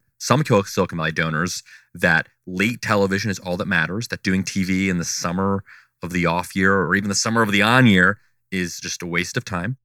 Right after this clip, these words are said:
They're also big believers that, like, you know, the, the idea of splitting digital away from T V,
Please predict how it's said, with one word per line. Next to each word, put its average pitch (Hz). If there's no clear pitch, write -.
They're 135
also 151
big 139
believers 120
that, 98
like, 92
you 95
know, 87
the, 85
the 92
idea 90
of 87
splitting 104
digital 95
away 90
from 92
T 95
V, 87